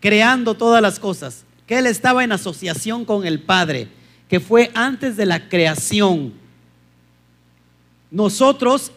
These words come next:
acá dice la palabra, dice Romanos, to-, tomados también de la Torá, que nosotros fuimos predestinados desde antes de la fundación del mundo. Hermanos, por eso somos Elohim. Por eso somos Elohim. ¿Para qué?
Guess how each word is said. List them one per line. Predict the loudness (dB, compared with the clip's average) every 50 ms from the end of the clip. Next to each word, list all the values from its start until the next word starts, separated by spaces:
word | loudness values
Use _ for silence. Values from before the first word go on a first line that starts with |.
| _ _
acá | -8 -4 -2 -2 -2
dice | -2 -2 -2 0 0
la | 0 0 0
palabra, | 0 0 2 2 2 0 -2
dice | -2 -4 -4 -2
Romanos, | -2 -2 0 0 -2 -2 -4 -6
to-, | -8 -10
tomados | -12 -12 -14 -12 -8 -6 -6 -6 -6
también | -6 -4 -2 -2
de | -2
la | -2 -2
Torá, | -4 -4 -6 -4
que | -4 -4
nosotros | -4 -4 -4 -6 -8 -10 -8
fuimos | -8 -8 -8 -6 -2
predestinados | 0 0 2 0 0 -4 -6 -8 -4 -2 0 0 0 0 -2 -2 -2
desde | -2 -2 -2 -2
antes | -4 -4 -4 -4 -2
de | 0 0
la | 0 0 0 -2 -8 -16 -20 _ _ _ _
fundación | -6 -2 2 2 2 2 2 0 -2 0 0
del | 0 0 0
mundo. | 0 0 -2 -2 -2 -2 -4 -4 -8 -14 -20 _ _ _ _ _ _ _ _ _ _ _ _ _ _ -8
Hermanos, | -4 -2 0 0 0 0 -2 -4 -8 -14 -20 _ _ _ _ _ _ _ _ _ _ _
por | -2 2 4 4
eso | 4 2 0
somos | -2 -4 -4 -4 -2 -2
Elohim. | -2 -2 -2 -4 -4 -6 -8 -10 -16 -20 _ _ _ _ _ _ _ _ _ _ _ _ _ _ _ _ _ _ _ _ _ _ _ _ _ _ _ _ _
Por | 0 0 2
eso | 0 0
somos | -2 -4 -4 -4 -4 -4 -2
Elohim. | 0 0 0 0 -2 -4 -4 -6 -8 -12 -18 _ _ _ _ _ _ _ _ _ _ _ _ _ _ _ _ _ _ _ _ _ _ _ _ _ _ _
¿Para | 2 4 4 4 2 2
qué? | 2 0 0 0 -4 -8